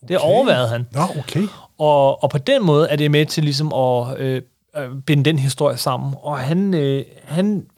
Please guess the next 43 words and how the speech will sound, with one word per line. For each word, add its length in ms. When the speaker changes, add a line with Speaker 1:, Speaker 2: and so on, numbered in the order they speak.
Speaker 1:
finder 160
simpelthen 500
ud 200
af, 360
han 160
selv 280
Speaker 2:
Nå, 140
Speaker 1:
finder 260
ud 180
af, 100
Speaker 2:
ja, 100
han 300
afslører, 300
Speaker 1:
hvem 160
Speaker 2:
hvem 100
Speaker 1:
Batman 420
er. 120
Speaker 2:
Batman 140
er. 80
Ja, 160
ja, 60
ja. 80
Speaker 1:
Han 100
afslører 380
det 80
Speaker 2:
Ja, 40
Speaker 1:
nemlig 240
Speaker 2:
ja. 60
Speaker 1:
ikke. 120
Men 220
han 260
beviser 400
sit 260
værd 340
ved 160
Speaker 2:
Ja. 180
Speaker 1:
selv 280
at 60
finde 200
ud 120
af, 260
at, 300
øh, 280